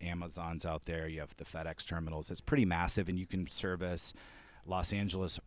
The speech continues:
very quickly and efficiently and cheaply, as well as, um,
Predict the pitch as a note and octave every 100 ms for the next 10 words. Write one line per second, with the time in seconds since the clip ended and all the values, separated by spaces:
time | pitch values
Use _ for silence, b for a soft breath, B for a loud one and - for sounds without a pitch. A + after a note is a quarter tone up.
0 | - F#2 G2+ G2+ - G2+ - F#2 F2+ -
1 | F2+ - F2 - F#2+ F2+ F2 D2+ E2 -
2 | F#2 E2+ F2 E2+ D#2+ F#2 F2 F2+ A2 B2
3 | C3+ - E2 E2+ F2 G2+ - - B B
4 | B - E2+ E2+ E2 D#2+